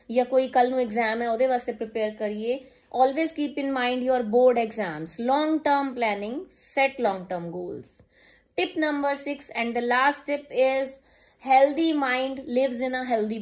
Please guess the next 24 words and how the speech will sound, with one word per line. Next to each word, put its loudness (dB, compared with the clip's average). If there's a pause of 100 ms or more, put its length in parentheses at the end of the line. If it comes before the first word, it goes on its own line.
(100)
body। -4 (580)
So -6
ਆਪਣੀ -2
ਬਾਡੀ 2
ਨੂੰ 0
ਹੈਲਦੀ 0
ਬਣਾਉਣ -2
ਵਾਸਤੇ 0
ਵੀ -8
ਤੁਸੀਂ -10
ਥੋੜ੍ਹਾ 0
ਧਿਆਨ -2
ਦੇਣਾ -2
ਹੈ। -4
Study -4 (120)
doesn't 0
mean -2
ਕਿ -8
ਤੁਸੀਂ -8
ਆਪਣੀ -8
ਹੈਲਥ -2
ਨਾਲ -2
ਕੰਪਰੋਮਾਈਜ਼ -4
ਕਰੋ। -2